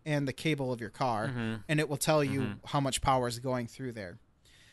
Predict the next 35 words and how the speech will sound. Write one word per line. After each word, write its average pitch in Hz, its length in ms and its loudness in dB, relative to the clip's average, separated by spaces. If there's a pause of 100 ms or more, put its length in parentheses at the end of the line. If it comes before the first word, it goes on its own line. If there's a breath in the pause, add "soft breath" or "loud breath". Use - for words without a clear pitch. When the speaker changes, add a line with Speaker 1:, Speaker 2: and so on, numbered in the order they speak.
(140)
Speaker 1:
When 151 140 4
I 185 120 8
did 156 200 4
that, 190 240 4
and 170 100 4
then 165 280 6
what 156 180 6
you 147 120 0
would 143 120 2
do 151 400 6 (160)
is 147 400 4
you 151 200 2
would 139 140 2
start - 280 2
pulling 127 240 0
fuses 131 440 0
until 131 240 -2
you 123 120 -4
found 120 320 -2
something 120 300 -6
that 104 180 -6
made 123 160 -4
it 104 80 -12
drop 117 280 -4
down 113 280 -4
to 123 140 -6
a 110 40 -4
reasonable 113 360 -4
Speaker 2:
Okay. 107 180 2
Speaker 1:
level. 104 220 2 (500 soft breath)
So - 100 0
that 226 140 8
was 160 100 0
my 143 120 0
plan. 113 500 -4